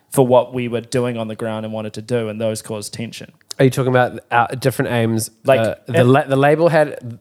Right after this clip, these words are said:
Speaker 2: their goals and we had our goals and they didn't align?
Speaker 1: Totally. Like,
Speaker 2: Yeah.
Speaker 1: you know, I couldn't do anything I'm doing n-, like, if I tried to do what I'm doing now, somehow I get transported back in time and I'm, my whole plan that I have now for what I'm doing,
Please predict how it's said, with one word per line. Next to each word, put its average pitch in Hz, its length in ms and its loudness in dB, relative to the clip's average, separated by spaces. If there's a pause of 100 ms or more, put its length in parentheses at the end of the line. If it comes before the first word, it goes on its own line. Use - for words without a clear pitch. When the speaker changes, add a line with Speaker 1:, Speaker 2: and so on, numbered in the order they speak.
Speaker 2:
their 135 300 2
goals 120 480 4
and 113 300 -4
we 123 160 2
had 117 120 2
our 113 220 0
goals 110 300 -4
and 113 80 -8
they 110 80 -8
didn't 107 180 -10
align? 104 460 -6
Speaker 1:
Totally. 139 460 0
Like, 113 240 0
Speaker 2:
Yeah. - 80 -12 (360)
Speaker 1:
you 156 100 -4
know, 135 120 2
I 127 80 4
couldn't 160 240 -4
do 143 100 -2
anything 127 340 -4
I'm 123 220 -2
doing 117 340 -4
n-, - 120 -8
like, 127 200 2
if - 160 -8
I 151 140 2
tried 147 220 -2
to 131 60 -14
do 127 100 -4
what 120 100 2
I'm 120 140 -6
doing 113 200 -8
now, 117 140 -6
somehow 117 480 -6
I 117 80 -8
get 120 180 -14
transported 113 380 -10
back 113 140 -6
in - 40 -16
time 113 240 -6
and 110 60 -8
I'm, 110 100 -10 (280)
my 117 80 -4
whole 127 160 2
plan 120 260 -6
that 117 80 -4
I 113 60 -2
have 113 240 -6
now 113 160 -6
for 110 120 -10
what 117 120 -4
I'm 110 100 -10
doing, 110 320 -6